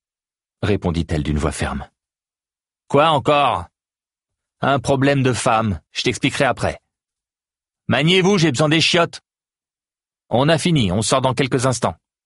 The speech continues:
Quel genre d'infection ? » Du genre qui touche les femmes, apparemment, puisque Zoé et moi sommes atteintes et pas toi ni Théo.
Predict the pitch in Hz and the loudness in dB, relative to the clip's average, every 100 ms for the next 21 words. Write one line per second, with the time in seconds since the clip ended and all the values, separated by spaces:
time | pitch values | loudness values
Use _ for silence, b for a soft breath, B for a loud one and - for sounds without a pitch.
0 | _ _ _ _ _ _ _ - 135 120 | _ _ _ _ _ _ _ -6 -2 0
1 | 113 113 131 151 123 - 95 - 135 139 | 0 2 2 2 0 -2 -4 -2 -2 -4
2 | - _ _ _ _ _ _ _ _ _ | -6 _ _ _ _ _ _ _ _ _
3 | _ - 107 123 120 123 - 110 135 120 | _ -4 0 2 2 0 0 0 0 0
4 | 135 - 110 117 113 101 101 123 131 123 | 0 0 0 0 0 0 0 2 0 -2
5 | - - 104 - 101 95 107 107 107 107 | -8 -4 -2 0 0 2 2 2 2 2
6 | 110 - 95 87 104 98 92 87 82 95 | 0 0 -2 0 -2 0 -2 -2 -2 0
7 | 87 85 87 82 | 0 0 -2 -4